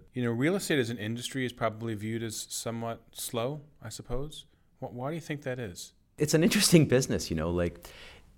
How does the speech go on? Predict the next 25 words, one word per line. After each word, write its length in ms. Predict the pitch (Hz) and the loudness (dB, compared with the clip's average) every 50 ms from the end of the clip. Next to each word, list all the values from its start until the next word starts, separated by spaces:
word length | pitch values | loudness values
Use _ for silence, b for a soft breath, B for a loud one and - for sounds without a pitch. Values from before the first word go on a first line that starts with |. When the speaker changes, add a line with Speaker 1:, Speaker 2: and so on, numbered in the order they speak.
| - - - - - | -20 -20 -20 -4 0
Speaker 2:
even 200 | 143 147 151 156 | 2 4 4 6
on 80 | 139 131 | 6 6
the 60 | 117 | 6
development 380 | 107 95 110 120 127 120 107 | 8 8 8 8 8 6 2
side, 280 | - - 85 78 82 85 | 2 2 2 2 4 2
it's 180 | 92 95 - - | 2 0 0 0
the, 160 | - 120 - | 2 2 2
one 180 | - 117 131 | 4 4 4
of 80 | 131 123 | 4 4
the 120 | 117 - - - | 2 2 4 6
only 320 | 113 123 143 160 165 156 | 6 6 6 6 4 2
businesses 800 | 120 98 90 82 73 - 71 73 - - - - 71 - - - - - | 4 4 4 4 4 0 -4 -4 -4 -6 -6 -6 -6 -8 -10 -12 -14 -14
that 500 | 104 87 95 87 87 85 82 - - - - | -6 -2 0 2 4 2 2 0 -4 -6 -4
rewards 520 | 90 92 90 90 92 95 92 92 87 82 | -2 0 2 2 4 4 4 4 2 0
you 320 | 85 80 78 78 78 78 76 | 0 0 0 0 0 -2 -4
for, 680 | - - 80 78 78 78 78 78 78 78 80 78 - - - | -6 -6 -4 -2 -2 0 0 0 0 0 -2 -2 -4 -6 -6
uh, 180 | 78 78 78 78 | -4 -2 -2 -2
failure. 400 | - - 110 117 104 - - - - - - - - - - - b b b b b b b b b b b b b | 0 0 2 2 2 0 -4 -8 -12 -16 -18 -20 -20 -20 -20 -20 b b b b b b b b b b b b b
So 260 | - - 92 87 85 | -4 0 2 2 2
if, 160 | 85 - - - - | 2 -2 -6 -14 -14
i-, 420 | - 95 - - - - - 90 - - | -12 -12 -12 -10 -8 -6 -4 -4 -2 0
i-, 200 | 90 95 92 - - - - - - 50 | 0 0 0 0 -2 -8 -18 -20 -16 -10
if 220 | - 90 - - | -8 -8 -4 -2
you 120 | 101 101 95 | 0 0 0
could, 360 | - 98 92 87 82 78 - | 2 2 2 2 0 -2 -6